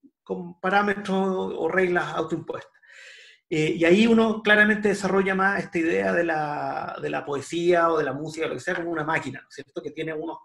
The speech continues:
elementos, pero que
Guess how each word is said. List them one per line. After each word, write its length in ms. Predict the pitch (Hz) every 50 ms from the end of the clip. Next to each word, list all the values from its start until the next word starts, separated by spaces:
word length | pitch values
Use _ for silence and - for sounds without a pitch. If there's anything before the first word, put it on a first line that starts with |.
| _ _ -
elementos, 600 | - 135 135 147 151 131 117 _ - - - _ _ _ _ _ _ _ _ _ _ _ _ _ _ _
pero 260 | - 165 160 170 165
que 480 | 165 175 175 175 175 175 180 - -